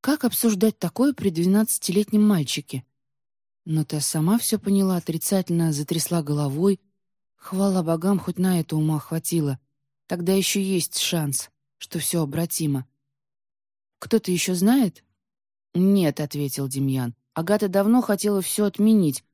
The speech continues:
но не знала как и боялась к кому-нибудь обратиться. А теперь Елисей совсем перестал напоминать ей себя,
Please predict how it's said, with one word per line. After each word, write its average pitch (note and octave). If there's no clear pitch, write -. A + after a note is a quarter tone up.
но F3
не F#3+
знала G3
как G3+
и D3+
боялась F#3
к -
кому-нибудь F3+
обратиться. E3
А D#3+
теперь C4
Елисей A3
совсем C4
перестал A3+
напоминать F#3
ей E3
себя, D#3